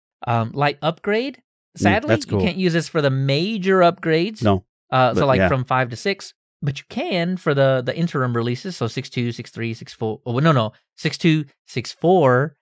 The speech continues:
Speaker 1: six six, six eight.
Speaker 2: Right, right.
Speaker 1: You can do them for those.
Speaker 2: The evens, yeah.
Speaker 1: And, uh, one application I didn't think I needed,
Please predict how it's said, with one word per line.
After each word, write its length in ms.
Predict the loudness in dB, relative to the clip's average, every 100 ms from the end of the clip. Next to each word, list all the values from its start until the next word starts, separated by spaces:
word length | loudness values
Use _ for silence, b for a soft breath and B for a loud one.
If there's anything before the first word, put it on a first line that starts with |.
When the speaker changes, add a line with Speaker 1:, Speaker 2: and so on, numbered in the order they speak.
| _
Speaker 1:
six 320 | -16 -8 -8 -4
six, 280 | -4 -4 -6
six 220 | -8 -6
eight. 220 | -2 0 2
Speaker 2:
Right, 120 | 2
right. 220 | 0 0
Speaker 1:
You 120 | -2
can 80 | 0
do 100 | 0
them 100 | 0
for 120 | 0
those. 280 | 2 4 2
Speaker 2:
The 60 | 2
evens, 380 | 2 2 -2 -4
yeah. 160 | 0 0 0 _ _ _ _
Speaker 1:
And, 480 | 0 2 2 0 -2 0
uh, 160 | 0
one 200 | 2 2
application 480 | 2 -2 -2 -2 0
I 40 | 0
didn't 180 | 0
think 140 | -2 -2
I 60 |
needed, 380 | -2 -4 -6 -8